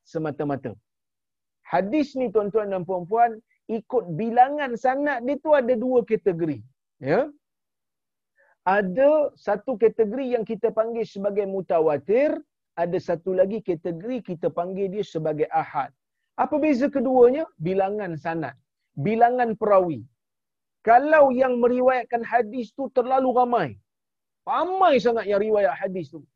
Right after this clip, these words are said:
sehingga akal kata, "Eh, mustahil kot dia orang ni pakat bohong, bukan kenal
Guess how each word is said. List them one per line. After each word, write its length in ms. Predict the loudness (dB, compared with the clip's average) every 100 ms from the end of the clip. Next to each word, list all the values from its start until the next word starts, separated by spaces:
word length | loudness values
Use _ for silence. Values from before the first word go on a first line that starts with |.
| _ _ _
sehingga 340 | -6 -4 -2 -4
akal 380 | -6 -6 -4 -4
kata, 400 | -6 -4 -4 -4 -10
"Eh, 140 | -10 -14 _ _ _ _ _
mustahil 640 | -12 -4 -2 0 -2 -4 -4
kot 140 | -6 -2
dia 80 | -2
orang 160 | -2 -8
ni 60 |
pakat 340 | -6 -6 -4 -6
bohong, 320 | -6 -4 -2 -4
bukan 160 | -6 -6
kenal 360 | -6 -6 -6